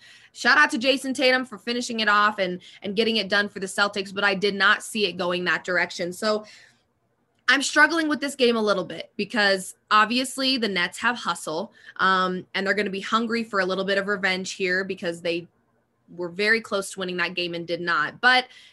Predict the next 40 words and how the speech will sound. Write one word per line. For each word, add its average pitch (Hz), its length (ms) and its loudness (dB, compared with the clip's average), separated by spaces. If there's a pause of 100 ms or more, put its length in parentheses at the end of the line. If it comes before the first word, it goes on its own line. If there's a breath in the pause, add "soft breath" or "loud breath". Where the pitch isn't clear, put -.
this 311 200 -2
Celtics 294 420 0
team, 269 240 -2
to 240 140 -4
me, 214 300 0
very 208 380 0
well 220 260 0
coached, 185 560 -4
strong 233 440 0
defensively. 185 760 -4
Marcus 226 340 -2
Smart 226 260 0
just 202 300 -6
announced 190 340 -2
Defensive 185 420 -8
Player 185 240 -2
of 175 80 -4
the 180 80 -4
Year. 180 260 -2
So - 100 -12
they've 240 140 -4
got 427 200 0
a - 40 -2
little 226 260 -2
bit 214 160 0
of 190 180 0 (320 loud breath)
momentum 220 560 0
in 214 100 -2
their 196 140 0
favor. 202 360 0
And 254 200 0
they 294 80 0
do 320 220 2
strike 247 320 0
me 247 100 0
as 233 80 0
the 202 80 -12
type 202 240 0
of 202 80 -12
team 190 400 -2